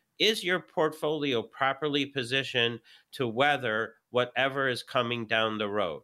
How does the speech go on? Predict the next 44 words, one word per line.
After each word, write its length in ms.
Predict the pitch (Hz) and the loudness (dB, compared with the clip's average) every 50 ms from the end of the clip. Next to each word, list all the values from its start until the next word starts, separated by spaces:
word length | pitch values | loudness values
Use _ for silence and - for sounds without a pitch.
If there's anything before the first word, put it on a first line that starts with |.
| _ _ _ _ _ _ _ _ _ - | _ _ _ _ _ _ _ _ _ -2
It's 220 | 143 170 - - | -2 -2 0 0
a 100 | 127 101 | -2 -2
free, 420 | - - - - 147 165 175 170 151 | -4 -4 -6 0 2 2 4 2 2
no 300 | 135 120 120 131 170 190 | 2 4 4 4 4 2
cost, 500 | 190 - 196 180 175 170 170 - - 123 | 0 0 2 2 4 2 0 -2 -4 0
no 220 | 120 131 147 156 | 0 2 2 2
obligation 800 | - - 151 156 151 160 156 143 131 131 135 131 - 139 131 127 | 0 0 0 0 0 -2 -2 -2 0 -2 -2 -2 -4 -6 -6 -4
consultation. 920 | - 127 120 117 - 123 113 - - 113 107 104 101 - - 120 127 127 127 _ - - _ _ - | -2 -2 -2 -2 -2 -4 -6 -4 -2 -2 -2 -2 -2 -2 -2 -2 -4 -4 -6 _ -20 -20 _ _ 0
We'll 200 | 107 107 98 95 | 0 0 2 4
look 200 | 110 135 - - | 2 2 2 2
at 100 | 196 - | 0 0
your 140 | 180 190 185 | 0 0 -2
situation, 920 | - - 185 165 - - 147 127 123 123 120 117 - - 143 151 175 185 - _ _ _ | 0 -2 -2 -2 -2 -2 0 2 2 2 0 0 0 0 0 0 -2 -4 -10 _ _ _
we'll 180 | - 110 110 110 | -2 -2 -2 0
get 240 | - - 135 151 147 | 0 0 0 0 0
to 100 | - 190 | -2 -2
know 200 | 165 160 147 147 | 0 2 2 2
your 220 | 151 139 131 127 120 | 2 2 0 0 0
needs 340 | 113 120 135 151 165 160 | 0 0 0 0 0 0
and 160 | 202 190 175 156 | -2 -2 -2 0
goals, 440 | 143 117 107 110 120 131 127 - _ - - _ - | 2 2 2 2 2 0 -2 -6 _ -20 -16 _ -2
and 180 | 123 131 127 123 | 0 0 0 0
we'll 120 | 123 117 | -2 -4
put 200 | - - - 190 | -4 -2 -4 -2
you 220 | 165 185 196 175 160 | 0 2 2 4 4
on 160 | 156 151 143 | 4 4 2
the 120 | 113 101 | 0 -2
right 320 | 104 104 120 151 208 208 - | 0 2 2 2 2 0 -2
track 380 | - - 156 143 139 139 - | -2 0 2 2 2 0 -2
to 80 | - 117 | -8 -12
be 220 | 92 120 123 147 | -6 -4 -4 -2
where 160 | 165 175 170 | -2 -2 -4
you 160 | 160 151 143 131 | -4 -4 -2 0
want 240 | 123 127 131 143 | 2 2 2 2
to 40 | 151 | 0
be 400 | 143 127 131 120 120 127 123 127 - - _ - | -2 -2 0 0 0 0 -2 -4 -10 -20 _ -4
and 180 | 113 113 110 107 | -2 -2 -2 -2
reduce 560 | 104 98 87 - - 123 139 165 185 - - | -4 -6 -6 -6 -4 -2 0 0 -2 -4 -6
the 160 | - 113 95 | -8 -8 -8
stress 560 | - - - - - 127 127 143 - - - | -8 -8 -10 -6 -2 0 0 0 0 -2 -4
of 120 | 123 107 110 | -8 -8 -6
your 140 | 107 104 98 | -6 -6 -6
retirement 640 | 98 95 - - 156 170 190 190 180 156 131 110 | -6 -8 -6 -2 0 0 2 2 0 -2 -4 -4
future 480 | - - 107 107 104 - - 120 120 117 | -6 -8 -8 -8 -8 -6 -4 -4 -4 -6